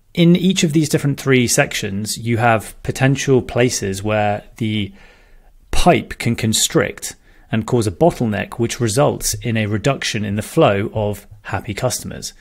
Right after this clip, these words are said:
And there are, now this is a very simplified diagram, but the truth is, is there, there are hundreds of potential steps which could potentially be constricted. And if you constrict it at one place,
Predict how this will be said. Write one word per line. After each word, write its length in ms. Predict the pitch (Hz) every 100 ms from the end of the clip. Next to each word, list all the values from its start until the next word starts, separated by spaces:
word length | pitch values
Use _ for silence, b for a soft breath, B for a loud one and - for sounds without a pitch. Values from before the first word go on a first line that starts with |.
| B B B B B B 127
And 360 | 127 120 - -
there 240 | 135 135
are, 480 | 156 156 107 127 135 - _ _ _ _
now 160 | 123 123
this 160 | 143 147
is 60 |
a 40 | 131
very 140 | 123
simplified 520 | - 123 113 - 107
diagram, 540 | 101 127 101 95 90 92
but 340 | 101 98 -
the 60 | 113
truth 320 | - 127 123
is, 140 | 101
is 140 | 98 98
there, 260 | 104 107
there 240 | 101 113 110
are 300 | 107 104 b b b b b _ _ _ _ - -
hundreds 580 | - - 147 135 120
of 120 | 120 -
potential 420 | - 117 110 110
steps 560 | - 110 110 - - - b b b b b b _ - -
which 680 | 107 147 110 - - - - _ _ -
could 180 | 110 -
potentially 420 | 113 123 - 117
be 120 | 110
constricted. 600 | 101 107 - 165 - 107
And 100 | 107
if 100 | -
you 60 | -
constrict 460 | 113 - 127 -
it 80 | 107
at 100 | 110
one 280 | 101 131 135
place, 460 | - 107 139 -